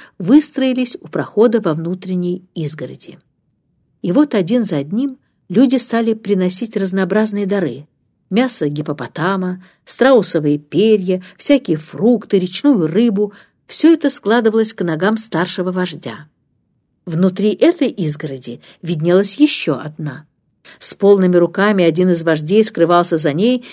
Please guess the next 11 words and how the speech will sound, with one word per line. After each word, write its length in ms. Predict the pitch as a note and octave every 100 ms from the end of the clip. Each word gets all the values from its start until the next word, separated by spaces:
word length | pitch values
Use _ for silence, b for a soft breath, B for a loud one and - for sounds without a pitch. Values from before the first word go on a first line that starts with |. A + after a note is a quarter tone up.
| B -
и 120 | D4+
возвращался 760 | D4+ B3 A3+ G#3+ - D#3+ - A#3
уже 200 | F3 D3
без 200 | F#3 F#3
даров. 520 | G#3+ A#2+ G#2 - _ _ _ _ _ _ _ _ _ _
«Они 340 | - F3+ G3+ B3
приносят 560 | G3+ F#3+ A3 A3 F#3+
жертвы 560 | E3+ F#3+ A#3+ - G#3 G3+ B B
амулету», 840 | G#3 G3+ G#3 G3+ A#3 A3+ E3+ D3+ _ _ -
догадалась 560 | F3 E3+ F3 E3 E3 -
Антея. 500 | F#3 F#3 F3+ D#3+